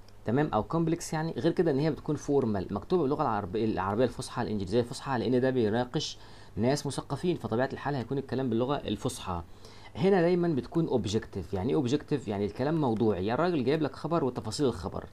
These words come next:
طيب على عكس بقى الناحية التانية عند التابلويد اللي بتبهدل الدنيا بقى. التابلويد دي بيقول لك بتفك-، بتركز على less serious المحتوى بتاعها، يعني less serious content.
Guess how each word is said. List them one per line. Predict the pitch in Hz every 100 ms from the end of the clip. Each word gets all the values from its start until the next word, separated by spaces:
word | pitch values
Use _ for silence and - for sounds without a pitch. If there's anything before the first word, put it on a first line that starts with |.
| - - - - - - -
طيب | 98 82
على | 120 143
عكس | 185 -
بقى | 151
الناحية | 143 143
التانية | 123 147 147
عند | 113 135 147 131 - 110
التابلويد | 107 104 - 113 - 135 147 135
اللي | 113 107
بتبهدل | 101 92 135 110
الدنيا | 95 101 92
بقى. | 82
التابلويد | - 117 117 190 160
دي | 190
بيقول | 151 165
لك | 165 - - - - -
بتفك-، | - - 185 -
بتركز | 117 143 180 - 87
على | 101 107 139 233
less | - - - - - - - - - -
serious | 165 165 165 160 - - - - - -
المحتوى | 104 - 147
بتاعها، | 151 - 127 101
يعني | 95 139
less | 185
serious | - 170 165 156 - -
content. | 127 - 98 82 -